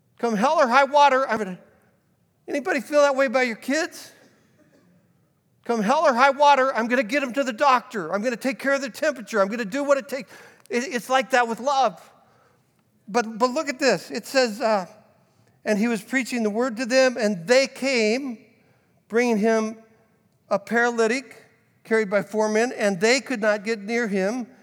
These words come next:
because of the crowd, and they removed the roof above him. And when they made,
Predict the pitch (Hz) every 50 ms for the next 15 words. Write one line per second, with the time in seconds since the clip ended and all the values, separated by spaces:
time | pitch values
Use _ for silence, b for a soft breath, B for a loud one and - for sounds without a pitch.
0 | b b b b 214 190 - 220 208 202 202 196 - 214 202 202 214 220 208 202
1 | 170 214 240 277 285 339 277 247 233 247 233 185 214 220 208 226 226 - - 208
2 | 180 214 214 208 190 175 185 190 196 220 220 B B B B B B 220 214 214
3 | 190 220 214 185 170 220 240 277 302 294 277 320 254 220 233 233 240 208 214 240
4 | -